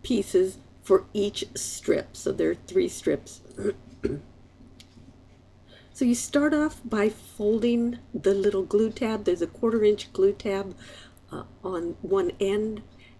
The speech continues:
And if you look at the die, you will notice these curved lines or crease lines. And so that is on the paper strip.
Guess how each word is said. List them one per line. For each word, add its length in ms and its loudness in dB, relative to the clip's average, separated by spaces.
And 360 0
if 240 4
you 140 0
look 320 0
at 220 -2
the 220 -4
die, 500 -2
you 140 0
will 140 4
notice 400 2
these 240 -4
curved 640 -2
lines 460 0
or 100 2
crease 400 -2
lines. 440 -4
And 180 0
so 240 2
that 480 -2
is 220 2
on 360 -2
the 80 -4
paper 400 0
strip. 520 -2